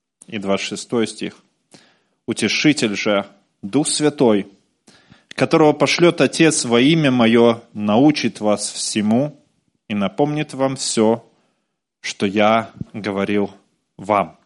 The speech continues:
Дух Святой —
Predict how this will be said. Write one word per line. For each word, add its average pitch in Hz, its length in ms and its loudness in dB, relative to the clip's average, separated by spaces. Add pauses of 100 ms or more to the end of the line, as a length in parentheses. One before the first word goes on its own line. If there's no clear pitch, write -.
(1800)
Дух 135 280 -2
Святой — 120 640 0